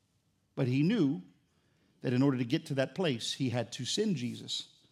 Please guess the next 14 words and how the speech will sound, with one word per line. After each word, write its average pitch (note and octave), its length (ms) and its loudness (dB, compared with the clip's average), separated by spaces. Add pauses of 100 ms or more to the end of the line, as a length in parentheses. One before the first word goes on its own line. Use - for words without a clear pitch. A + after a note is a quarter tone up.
(360)
for - 140 -14
thirty-two G3 420 -4
years F3+ 380 -4 (920)
to D#3 100 -4
walk G3 180 4
the F#3 140 0
earth, - 320 -4 (960)
to D3 80 -2
demonstrate F3+ 640 4 (720)
God's D#3+ 340 8
love D3+ 320 4
for C3+ 120 -4
his C#3+ 180 2
people, - 320 -6